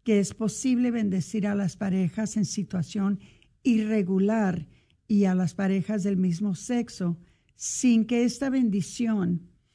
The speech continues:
imite el matrimonio cristiano, que sigue siendo entre hombre y mujer. Esto parece que no ha quedado claro para muchos de nosotros, para muchos de nuestros,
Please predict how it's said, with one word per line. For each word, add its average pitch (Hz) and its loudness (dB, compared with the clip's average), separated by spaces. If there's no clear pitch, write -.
imite 226 4
el 190 4
matrimonio 190 2
cristiano, 196 0
que 208 4
sigue 233 0
siendo 208 0
entre 190 0
hombre 196 2
y 190 4
mujer. 190 2
Esto 254 0
parece 202 0
que 226 -4
no 190 2
ha 190 0
quedado 190 -2
claro 180 0
para 175 -2
muchos 170 -2
de 185 -2
nosotros, 185 -4
para 196 -6
muchos 151 -6
de - -6
nuestros, 95 -6